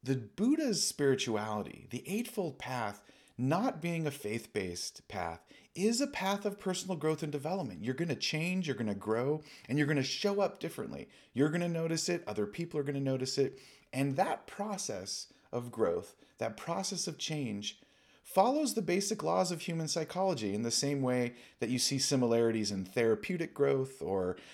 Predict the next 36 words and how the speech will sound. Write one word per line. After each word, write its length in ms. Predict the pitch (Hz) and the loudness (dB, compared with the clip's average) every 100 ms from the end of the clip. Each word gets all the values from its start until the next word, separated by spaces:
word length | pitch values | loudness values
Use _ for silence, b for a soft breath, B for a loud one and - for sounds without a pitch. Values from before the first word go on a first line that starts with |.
| B | B
just 240 | - 135 - | 0 0 4
the, 100 | 107 | 0
the 240 | 98 117 | 2 0
growth 320 | 104 131 139 | 6 8 8
of 120 | 120 | 2
humans 380 | - 160 160 156 | -2 -2 0 -2
from 280 | - 110 101 | 0 0 0
children 480 | - 151 143 131 123 | 0 0 2 0 -2
to 180 | - 98 | -2 -2
adults 440 | 98 139 135 135 | 2 4 2 -2
to 140 | - | -6
maturity. 640 | 101 - 160 151 147 139 135 B B B B _ | -8 -6 -2 0 2 0 -2 B B B B _
The, 420 | 147 151 147 147 | 8 10 10 8
the 80 | 147 | 4
path 460 | 139 - 214 285 277 | 0 -2 -2 -2 -2
of 100 | 269 | -2
awakening 640 | 226 120 123 123 120 120 B B B B B | 0 -2 -2 -4 -4 -4 B B B B B
has 380 | - 160 196 | -4 0 2
similarities 760 | 196 185 180 143 104 101 104 107 | 2 0 0 2 2 0 -2 -4
to 140 | - 131 | -4 -6
basic 520 | 110 143 160 208 196 | -2 -2 0 -2 -2
human 300 | - 139 127 | -2 0 2
growth 280 | 110 98 98 | 2 0 -2
and 80 | 104 | -4
development. 500 | 87 85 80 85 - _ _ _ _ _ _ _ _ - | -2 -2 -2 -6 -8 _ _ _ _ _ _ _ _ 2
And 120 | 135 | 4
the 60 | |
reason 280 | 143 220 233 | 6 4 4
I'm 140 | 156 131 | 2 2
saying 360 | - 285 277 | 2 0 2
that 300 | 107 92 95 B B B | 0 -2 -6 B B B
is 180 | 131 127 | 0 0
that 380 | 135 - 135 - B B B - | 0 4 4 2 B B B -2
the 120 | 156 | 2
Eightfold 500 | 202 311 - 254 170 | 2 2 4 2 2
Path 460 | 147 175 156 135 | -4 -6 -6 -8